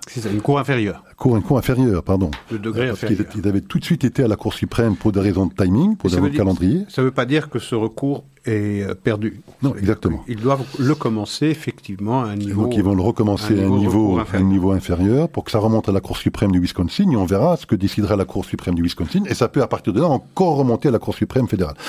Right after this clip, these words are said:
Speaker 1: Tout à
Speaker 2: Donc,
Speaker 1: fait.
Speaker 2: on voit que le suspense
Speaker 1: Work in
Speaker 2: est,
Speaker 1: process.
Speaker 2: c'est toujours en cours. Euh,
Speaker 1: Absolument. Mais il y a une
Speaker 2: malgré
Speaker 1: chose
Speaker 2: ce que diront, euh, tous les commentateurs non avertis du sujet.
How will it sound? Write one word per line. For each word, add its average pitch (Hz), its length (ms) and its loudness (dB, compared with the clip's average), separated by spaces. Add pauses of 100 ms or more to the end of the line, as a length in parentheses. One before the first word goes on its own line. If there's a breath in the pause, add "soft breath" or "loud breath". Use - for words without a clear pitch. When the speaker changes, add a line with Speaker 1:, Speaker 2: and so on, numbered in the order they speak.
(260 loud breath)
Speaker 1:
Tout 170 80 0
à - 20 2
Speaker 2:
Donc, 135 120 2
Speaker 1:
fait. 120 80 -4
Speaker 2:
on 139 80 4
voit 156 240 2
que 165 340 2 (580 loud breath)
le 110 100 4
suspense - 580 0
Speaker 1:
Work 160 260 0
in 135 60 0
Speaker 2:
est, 127 80 2
Speaker 1:
process. 107 560 -4
Speaker 2:
c'est 110 160 -4
toujours 123 300 2
en 104 100 2
cours. 170 500 2
Euh, 107 200 2
Speaker 1:
Absolument. 107 260 -2 (420 loud breath)
Mais 131 80 4
il 147 40 4
y - 20 4
a - 40 4
une 127 60 2
Speaker 2:
malgré 110 140 2
Speaker 1:
chose 160 80 -2
Speaker 2:
ce - 40 -12
que 135 80 2
diront, 131 520 2
euh, 110 40 0
tous - 180 -4
les 113 320 4
commentateurs 117 840 2
non 139 240 4
avertis 113 320 2
du 110 100 2
sujet. 92 280 0